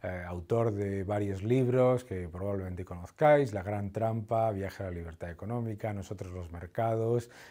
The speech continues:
La madre de todas las batallas y Acabemos con el paro, y también, eh, economista jefe en una gestora y, eh, autor también de, bueno, distintos, eh, distintos artículos y gestor de fondos.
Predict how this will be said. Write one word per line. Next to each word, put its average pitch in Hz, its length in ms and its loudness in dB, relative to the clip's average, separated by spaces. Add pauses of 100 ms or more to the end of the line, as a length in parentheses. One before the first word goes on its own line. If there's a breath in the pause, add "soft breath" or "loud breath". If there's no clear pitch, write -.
La 104 100 -4
madre 127 260 6
de 113 60 4
todas 110 180 2
las 104 120 0
batallas 95 600 0
y 95 40 -8
Acabemos 92 440 -8
con 92 160 -10
el 98 80 -6
paro, 156 420 4 (380 loud breath)
y 208 360 2 (100)
también, 131 840 2
eh, 104 440 -2
economista 101 500 -4
jefe 151 640 4
en 95 100 -6
una 98 140 -6
gestora 143 640 2
y, 165 320 0 (340 loud breath)
eh, 107 340 0
autor 110 520 0
también 120 520 2
de, 110 360 2
bueno, 107 260 -4
distintos, 92 720 -8
eh, - 40 -12 (200)
distintos 90 440 -10
artículos 104 720 -6 (240 loud breath)
y 104 80 -6
gestor 87 420 -10
de 82 80 -8
fondos. - 460 -14